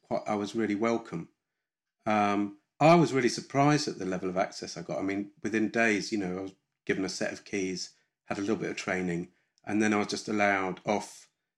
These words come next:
with me and, uh, a couple of others to, to go and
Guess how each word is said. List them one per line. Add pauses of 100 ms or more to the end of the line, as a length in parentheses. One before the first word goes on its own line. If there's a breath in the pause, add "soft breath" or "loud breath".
(120)
with
me
and, (120)
uh,
a
couple
of
others
to, (140)
to
go (100)
and